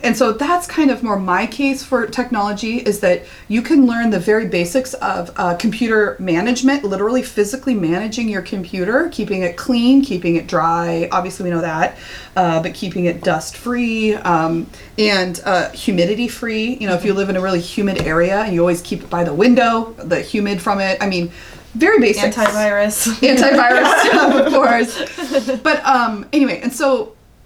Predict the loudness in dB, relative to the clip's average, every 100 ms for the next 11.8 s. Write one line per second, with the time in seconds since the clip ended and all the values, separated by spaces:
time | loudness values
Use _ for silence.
0 | _ 0 4 6 4 0 -2 -2 0 -2
1 | -4 -6 -4 -4 -4 -8 -4 -4 -4 -4
2 | -6 -6 -8 -2 0 0 -4 -8 -18 -20
3 | -20 -12 0 0 2 -2 -4 -8 -8 -2
4 | 0 0 -2 -8 -20 -20 -10 0 2 4
5 | 2 -2 0 -2 -2 0 0 0 -2 -2
6 | -2 0 0 0 0 -2 0 2 2 4
7 | 4 4 4 4 4 2 2 2 2 2
8 | 4 4 4 4 4 2 0 -2 2 4
9 | 4 4 2 -2 -10 -8 -6 -8 -10 -20
10 | -20 -6 -4 2 2 4 4 0 0 -2
11 | -2 -4 -4 -6 -8 -8 -8 -8